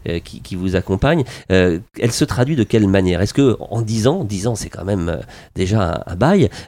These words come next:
euh, est-ce que vous avez réussi à mieux les connaître, à les fidéliser et ils grandissent avec vous ? Comment ça se passe ?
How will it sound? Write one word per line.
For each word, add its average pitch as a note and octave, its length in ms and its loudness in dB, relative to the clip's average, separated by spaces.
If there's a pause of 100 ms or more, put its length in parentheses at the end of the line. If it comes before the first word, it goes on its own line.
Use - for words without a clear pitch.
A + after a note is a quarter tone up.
euh, F#2+ 120 4
est-ce A2+ 200 2
que D#3+ 60 4
vous A2 280 4
avez G2+ 160 6
réussi F#2 440 2
à F2+ 60 2
mieux F#2 180 4
les E2+ 120 2
connaître, A2+ 560 2
à E2+ 60 0
les E2 180 0
fidéliser F#2+ 1040 2
et F2 80 4
ils F#2+ 100 -4
grandissent G#2 380 0
avec G#2 200 6
vous ? C#3+ 320 4
Comment A#2 180 2
ça F#2 120 -2
se - 100 -8
passe ? F2 360 -4